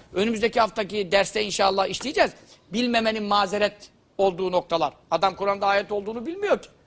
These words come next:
E, inkar ediyor bu sefer. Hemen gavur oldun deme adama. Bak bu Kur'an'da geçiyor, dikkat et kardeşim de. Adam da, "Aa, estağfurullah." derse, nedir ayet? İnceler, araştırma payı var. E, bakar, "E, Kur'an'da varsa tamam." dediği anda buna kafir oldun denmez.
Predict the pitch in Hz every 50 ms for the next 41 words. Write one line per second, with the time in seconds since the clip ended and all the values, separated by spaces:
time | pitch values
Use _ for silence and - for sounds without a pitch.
0 | _ _ _ _ _ _ _ _ _ _ _ _ - 220 269 269 - 302 294 294
1 | 269 240 202 190 196 185 180 - 247 254 277 269 302 320 330 320 294 262 294 294
2 | 311 311 294 269 233 208 180 240 302 415 - 254 214 185 175 160 139 - - _
3 | _ _ _ - 208 220 - 240 196 - 220 226 226 226 233 262 240 233 - -
4 | 208 190 180 170 175 - - 226 208 208 180 - - 180 185 180 180 175 - 175
5 | 160 165 196 - 320 269 262 262 233 220 233 262 269 262 247 214 - - 269 262
6 | 247 240 226 220 208 190 151 - 233 320 - - 359 247 - - _ - - _
7 | _ - 185 254 277 247 277 247 226 214 208 240 277 269 262 254 254 214 247 220
8 | 196 214 262 - - - 233 233 240 226 - - 233 233 220 - - 220 220 220
9 | 180 175 202 - - _ _ _ _ _ _ - 180 190 262 240 247 - 220 294
10 | 302 - 208 196 202 208 208 208 202 196 190 202 190 - - - - 170 190 90
11 | 78 - - - _ _ - - 156 160 165 175 170 165 160 151 160 147 147 156
12 | 156 151 - 165 160 143 - 151 147 143 135 147 170 226 208 233 - 359 240 180